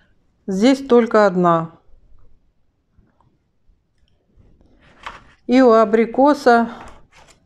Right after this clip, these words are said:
тоже одна. Это всё по одной. Ну, скорее всего, что коричневые, наверное, часто встречаются, а вот эти расцветки, наверное,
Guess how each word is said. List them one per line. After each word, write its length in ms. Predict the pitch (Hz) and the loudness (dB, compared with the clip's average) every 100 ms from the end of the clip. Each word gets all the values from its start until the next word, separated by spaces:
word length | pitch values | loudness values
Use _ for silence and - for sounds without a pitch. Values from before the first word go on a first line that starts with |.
| _ _ _ _ _ _ | _ _ _ _ _ _
тоже 460 | 240 202 185 180 | 2 2 2 2
одна. 560 | 180 175 170 160 160 - _ _ - - _ _ _ _ - | 2 0 -2 -2 -6 -18 _ _ -20 -20 _ _ _ _ -4
Это 280 | 240 240 247 | -2 0 -4
всё 240 | - 233 | -2 -2
по 200 | 233 220 | 0 -2
одной. 300 | 208 190 185 | 0 0 0
Ну, 120 | 220 | 0
скорее 420 | 294 - 285 262 254 | -2 -2 0 0 -2
всего, 400 | - 240 269 269 | -2 2 2 0
что 260 | - 220 | 0 -2
коричневые, 680 | 214 233 226 220 220 196 196 | 2 0 0 -2 0 2 2
наверное, 460 | 196 196 202 202 208 | 2 2 2 0 0
часто 420 | 302 302 311 262 | 0 0 -2 -6
встречаются, 880 | 262 254 247 269 247 240 240 208 | -4 -8 -4 0 2 0 -2 0
а 40 | 185 | 0
вот 200 | 185 240 | 0 -2
эти 220 | 240 208 | -2 0
расцветки, 720 | 190 185 - 202 220 220 196 | 0 -2 -2 0 0 -2 -2
наверное, 560 | 180 175 185 196 190 | 0 2 0 0 -4